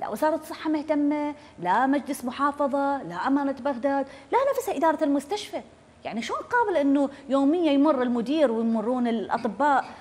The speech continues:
على ال-، ال-، الحديقة وهم شايفينها بهذا الوضع؟ شلون أنتم تقبلونها على نفسكم؟ يعني مو هسه على المرضى، على نفسكم أنتم. شلون أنا أداوم بمكان كله ه-، هذا وضعه ال-، التعبان؟ طيب،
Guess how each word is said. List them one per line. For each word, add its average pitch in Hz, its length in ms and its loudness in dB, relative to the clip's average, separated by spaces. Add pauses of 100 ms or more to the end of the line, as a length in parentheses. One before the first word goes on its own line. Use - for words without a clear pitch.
(160)
على 233 240 2
ال-، 208 180 -4
ال-، 190 400 -2
الحديقة 285 580 4
وهم 262 280 2
شايفينها 233 400 2
بهذا 214 360 2
الوضع؟ 196 340 2 (120)
شلون - 280 -6
أنتم 392 140 2
تقبلونها 269 440 2
على 214 120 -2
نفسكم؟ 208 440 -6 (600)
يعني 208 120 0
مو 392 60 8
هسه - 200 2
على 226 100 4
المرضى، 196 220 0
على 208 160 2
نفسكم 269 420 -2
أنتم. 185 300 -4
شلون 370 200 -2
أنا 277 200 4
أداوم 294 300 4
بمكان 311 460 2 (380)
كله 254 300 4
ه-، 233 240 -4
هذا 233 240 2
وضعه 214 500 0
ال-، 175 180 -8
التعبان؟ 151 480 -4 (400)
طيب، - 140 0